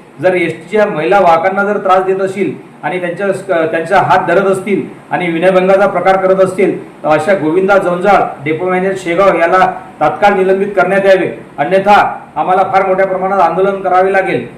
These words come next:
अशी मी सर्व कर्मचाऱ्यांच्या वतीने मागणी करतो. आणि या गोविंदा जवंजाळ डेपो मॅनेजरने या महिलेंवर दबाव, पुरेपूर दबाव आणला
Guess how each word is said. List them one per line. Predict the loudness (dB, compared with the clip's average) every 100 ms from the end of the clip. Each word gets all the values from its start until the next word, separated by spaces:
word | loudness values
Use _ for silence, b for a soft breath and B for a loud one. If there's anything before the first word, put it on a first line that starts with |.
| -10
अशी | -8 -6
मी | -6
सर्व | -2 -2 0
कर्मचाऱ्यांच्या | 0 0 0 0 0 0
वतीने | -2 -2 -4 -4
मागणी | -2 -2 -2
करतो. | -2 -2 -2 -4 B B -10
आणि | -4 -2 -4 -6
या | -4 -2
गोविंदा | -2 -2 0 0
जवंजाळ | 0 0 2 0
डेपो | 0 -2 -2
मॅनेजरने | -2 -2 -4 -4 -6 -16 -20 -12 -2
या | -2
महिलेंवर | 0 0 0 0 -2
दबाव, | 0 2 4 2
पुरेपूर | 0 -2 -2 0
दबाव | 2 4
आणला | 2 2 2 0